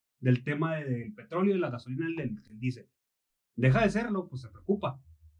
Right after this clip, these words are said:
Entonces quiere meter el tema de la, de la, de los, de los carros eléctricos, pero para poderlos costear, uno, el costo del vehículo es altísimo, dos, el desecho que vamos a tener al momento de, de estar tirando las pilas, no vamos a saber qué hacer con ellos.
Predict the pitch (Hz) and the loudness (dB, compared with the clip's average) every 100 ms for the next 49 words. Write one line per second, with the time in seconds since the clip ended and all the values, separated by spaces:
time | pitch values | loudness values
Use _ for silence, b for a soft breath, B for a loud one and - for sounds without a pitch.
0 | _ - 131 147 185 165 143 160 165 175 | _ -12 -2 4 6 4 0 -8 -6 -4
1 | 180 175 147 120 123 123 120 113 107 101 | -4 -4 -2 -4 -4 -8 -6 -6 -8 -12
2 | 98 _ _ _ _ - 131 120 117 123 | -16 _ _ _ _ -4 2 2 2 -6
3 | 123 117 139 135 131 131 131 - _ 156 | -8 -8 -4 -2 -2 -6 -10 -20 _ -4
4 | 151 127 - _ _ _ - 127 123 143 | -2 -2 -6 _ _ _ -2 2 2 4
5 | 165 196 - 127 135 131 - 151 139 123 | 4 4 2 -8 -6 -6 -6 -4 0 0
6 | - _ _ - 120 156 160 202 185 156 | -4 _ _ -12 -6 -2 0 2 2 0
7 | 165 160 165 151 123 110 123 127 - _ | -6 -8 -8 -8 -6 -6 -6 -6 -10 _
8 | _ _ - 123 127 160 175 208 156 180 | _ _ 0 2 2 2 -2 0 0 0
9 | 190 143 143 135 123 117 131 135 185 170 | -2 -6 -8 -4 -4 -4 -4 -2 -2 -2
10 | 147 131 131 131 160 170 135 156 180 180 | -6 -12 -12 -10 -8 -8 -8 -8 -8 -10
11 | _ _ _ 139 147 170 175 160 123 131 | _ _ _ 2 6 6 4 -2 -2 -4
12 | 147 143 147 135 113 107 | -8 -14 -8 -6 -6 -8